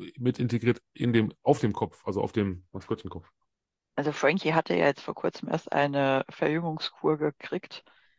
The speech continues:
Speaker 1: Hm.
Speaker 2: Ähm, davor hatte er quasi zwei Helme, also innen einen Footballhelm, einen alten Footballhelm und außen einen.
Speaker 1: Oh nein.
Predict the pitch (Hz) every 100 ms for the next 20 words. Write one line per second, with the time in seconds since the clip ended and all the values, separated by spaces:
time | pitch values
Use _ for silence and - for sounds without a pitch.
0 | _ 147 156 90 - _ - 147 147 151
1 | 147 147 151 _ _ _ _ _ _ _
2 | _ 160 151 - 165 175 165 - 151 151
3 | 156 - 151 - - - 143 170 175 190
4 | 180 156 - 202 240 180 160 170 175 -
5 | - - 185 190 170 175 165 156 - 156
6 | - 190 - _ - 175 185 170 165 156
7 | - _ _ _ - - - 202 - -
8 | 247 _ _ _ _ - - - _ _
9 | _ 117 113 110 107